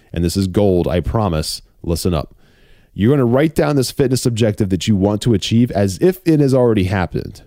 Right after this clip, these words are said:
For exa-, and you're gonna write it five times. Okay, you're gonna write this five times.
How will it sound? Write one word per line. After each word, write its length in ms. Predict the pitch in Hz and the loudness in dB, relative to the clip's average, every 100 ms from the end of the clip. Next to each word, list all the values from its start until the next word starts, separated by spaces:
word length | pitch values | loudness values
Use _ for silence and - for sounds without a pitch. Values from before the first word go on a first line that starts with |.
| - | -14
For 380 | - 151 175 | 0 2 4
exa-, 320 | 156 143 107 120 | 2 0 0 0
and 100 | 117 | 2
you're 100 | 117 | 2
gonna 120 | 120 | 2
write 120 | 117 | 2
it 80 | 98 | 0
five 300 | - 113 104 | 0 0 0
times. 600 | - 95 - - - - - | -2 -4 -4 -10 -14 -18 -8
Okay, 140 | 104 | -4
you're 140 | 98 | -2
gonna 60 | 98 | 0
write 180 | 95 95 | 0 -2
this 140 | 104 | -4
five 240 | - 98 - | -2 -2 -2
times. 340 | 98 73 - | -4 -4 -8